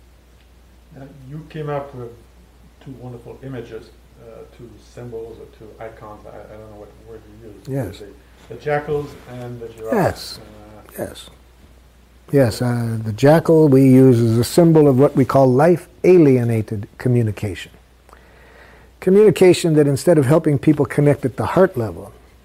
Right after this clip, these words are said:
Speaker 2: gets them disconnected. It gets them to think in terms of enemy images. Who's right? Who's wrong? Who's selfish? Who's at fault?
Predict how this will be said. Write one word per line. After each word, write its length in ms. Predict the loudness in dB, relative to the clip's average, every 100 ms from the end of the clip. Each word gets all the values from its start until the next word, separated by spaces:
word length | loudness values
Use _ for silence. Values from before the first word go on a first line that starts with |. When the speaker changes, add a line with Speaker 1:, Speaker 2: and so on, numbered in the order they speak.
| _ _ _ _ _ -6
Speaker 2:
gets 220 | -4 -2
them 260 | 0 0 2
disconnected. 800 | 2 2 0 -2 -2 -6 -12 -12
It 160 | -4
gets 220 | 0 0
them 160 | 0 -2
to 120 | -2
think 280 | -2 0 0
in 120 | 0
terms 260 | 0 0 2
of 160 | 0 0
enemy 400 | 0 2 2 0 0
images. 600 | 0 2 -2 -8 -18 -20 _
Who's 280 | -2 0 2
right? 340 | 0 -2 -4 -8
Who's 220 | -4 -2
wrong? 400 | 0 -2 -4 -12 -20 _ _ _ _
Who's 220 | -2 0 0
selfish? 560 | 2 2 2 -4 -10
Who's 240 | -4 -2 -2
at 120 | -4
fault? 340 | -4 -4 -6